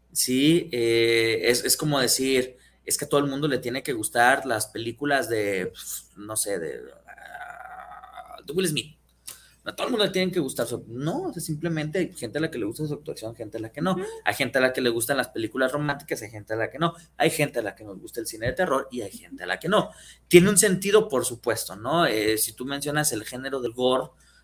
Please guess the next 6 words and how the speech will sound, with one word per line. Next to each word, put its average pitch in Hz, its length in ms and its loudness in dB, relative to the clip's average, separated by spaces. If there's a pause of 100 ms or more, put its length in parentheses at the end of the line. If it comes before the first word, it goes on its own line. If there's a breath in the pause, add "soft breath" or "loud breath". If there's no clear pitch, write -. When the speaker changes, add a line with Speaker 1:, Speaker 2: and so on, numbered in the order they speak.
(120)
Speaker 1:
pues 113 120 -16
bueno, 127 280 0
es 120 160 4
justamente 143 680 0
hacer 127 440 2
evidente 139 800 2